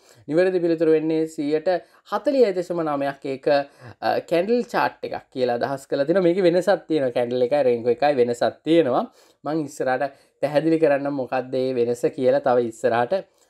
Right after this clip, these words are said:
අටට හතර. ඊළඟ නවය. පහත සඳහන් ඒවා අතරින්, අ, ටෙක්නිකල් ඇනලයිස් වලට අදාළ නොවන ටූල් එක මොකක්ද කියලා යහන්නේ. මෙතනදී මතක තියාගන්න moving average, ආර් එස් අයි, මොමන්ටම් මේ ටිකම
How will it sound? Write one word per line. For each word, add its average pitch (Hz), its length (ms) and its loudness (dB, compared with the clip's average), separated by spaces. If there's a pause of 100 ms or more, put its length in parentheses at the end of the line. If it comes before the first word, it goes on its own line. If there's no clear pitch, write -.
(160)
අටට - 340 -2
හතර. 143 380 2 (680)
ඊළඟ 269 320 2
නවය. 180 240 -2 (460)
පහත 233 300 -2
සඳහන් 262 580 -2
ඒවා 214 360 -4 (120)
අතරින්, 175 480 0 (140)
අ, 196 120 -4 (880)
ටෙක්නිකල් 277 580 0
ඇනලයිස් 240 560 0
වලට 247 320 0
අදාළ 226 440 0
නොවන 220 380 0
ටූල් 233 380 0
එක 190 100 -4
මොකක්ද 165 420 -2
කියලා 139 320 0
යහන්නේ. 202 400 -4 (400)
මෙතනදී 226 520 2
මතක 190 300 -4
තියාගන්න 202 460 -6 (420)
moving 202 460 0
average, 208 460 0
ආර් 151 280 2
එස් 170 220 -4
අයි, 202 140 -2
මොමන්ටම් 175 600 -4
මේ 208 220 -2
ටිකම 269 420 -2